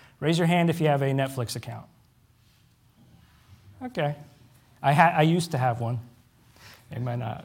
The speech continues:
one, one particular show, I said, "That's it. It's done." Uh, <laughs> I put my foot down a little bit, but listen, I, I want you to imagine, okay, with your Netflix account, what is it? Twelve, thirteen bucks a month, something like that. You can beam entertainment from the internet into your, into your house. All right,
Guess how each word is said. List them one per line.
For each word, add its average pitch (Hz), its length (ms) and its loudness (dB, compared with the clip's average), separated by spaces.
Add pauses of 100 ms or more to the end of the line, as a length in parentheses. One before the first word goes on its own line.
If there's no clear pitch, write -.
(120)
one, 147 300 -4
one 160 180 2
particular 139 480 -2
show, 127 280 -2
I 117 100 0
said, 123 200 -6
"That's 120 240 -6
it. 120 140 -10 (240)
It's 123 240 -10
done." 110 200 -10 (560)
Uh, 135 160 -6 (240)
<laughs> - 200 -10
I 165 60 4
put 196 260 0
my 170 100 6
foot 180 220 2
down 147 180 6
a - 20 2
little 127 140 0
bit, 131 140 -2
but 135 120 -4 (440)
listen, 175 240 4
I, 170 80 10
I 180 120 4
want 208 200 4
you 277 60 -2
to 262 60 2
imagine, 165 380 4
okay, 143 220 2
with 151 120 0
your 160 80 2
Netflix 170 360 0
account, 156 320 0
what 147 120 0
is 117 120 -2
it? 117 100 -8 (400)
Twelve, 143 320 2
thirteen 151 300 0
bucks 147 180 4
a 147 60 -2
month, 151 180 0
something 151 200 -4
like 143 100 -4
that. 160 220 2
You 135 60 -4
can 131 140 -2
beam 143 460 -2 (240)
entertainment 151 500 0
from 147 80 -4
the 143 80 0
internet 156 220 2
into 143 140 0
your, 143 180 4
into 143 200 -2
your 139 120 2
house. 151 240 0 (880)
All 143 80 4
right, 131 160 6